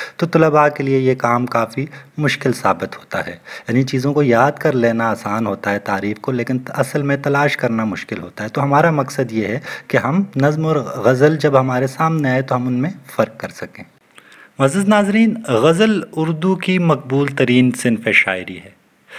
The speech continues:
मगर आज का चूँकि हमारा मौजू नज़्म है इसलिए हम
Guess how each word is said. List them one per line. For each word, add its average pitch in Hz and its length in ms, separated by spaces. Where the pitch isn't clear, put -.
मगर 151 180
आज 175 220
का 196 160
चूँकि 180 320
हमारा 165 340
मौजू 156 400
नज़्म 135 300
है 131 120
इसलिए 135 260
हम 120 160